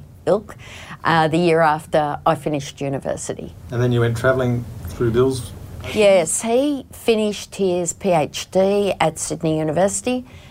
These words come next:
Speaker 1: and got a postdoctorate scholarship at Penn State University, which is a really interesting university in the middle of Pennsylvania State, and it really is a university town. So when we got married,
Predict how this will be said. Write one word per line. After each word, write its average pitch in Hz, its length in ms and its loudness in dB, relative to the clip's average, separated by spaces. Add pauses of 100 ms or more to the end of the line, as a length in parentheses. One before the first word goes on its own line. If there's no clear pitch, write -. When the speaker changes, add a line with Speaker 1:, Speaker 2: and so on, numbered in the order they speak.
(200)
Speaker 1:
and 175 240 2
got 175 200 4
a 165 40 2
postdoctorate 156 1040 0
scholarship 156 760 0
at 147 220 0
Penn 160 260 -2
State - 460 -2
University, 139 720 -2 (640)
which 196 240 2
is 208 160 2
a 180 100 4
really 208 520 2
interesting 170 580 -2
university 170 680 0
in 165 140 0
the 156 60 0
middle 180 340 4
of 170 160 -2
Pennsylvania 151 720 -2
State, 143 540 0 (340)
and 165 160 2
it 135 120 2
really 170 540 4
is 151 200 -2
a 156 40 0
university 143 680 -2
town. 139 540 -6 (580)
So - 240 4
when 196 200 4
we 214 100 0
got 170 240 2
married, 165 600 0